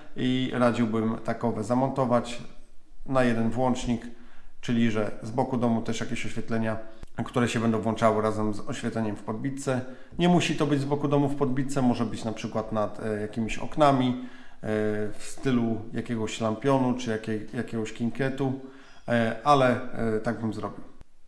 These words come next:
Czemu takie niskie ogrodzenie? No, ogrodzenie ma metr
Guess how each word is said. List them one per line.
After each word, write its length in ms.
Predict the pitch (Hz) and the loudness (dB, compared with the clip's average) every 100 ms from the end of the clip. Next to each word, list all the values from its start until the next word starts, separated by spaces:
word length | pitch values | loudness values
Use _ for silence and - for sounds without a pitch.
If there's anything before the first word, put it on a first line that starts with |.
| - - - - - - | -16 -18 -14 -12 -12 -2
Czemu 220 | 147 147 | 4 4
takie 200 | 143 139 | 4 2
niskie 280 | 135 135 139 | 2 2 2
ogrodzenie? 400 | 117 120 110 92 82 - - - - - - | 0 2 0 -2 -6 -10 -12 -14 -12 -10 -4
No, 160 | 123 | -2
ogrodzenie 520 | 147 139 147 151 147 143 | 0 0 4 4 6 6
ma 380 | 120 120 120 | 8 10 8
metr 360 | 117 117 120 | 8 6 4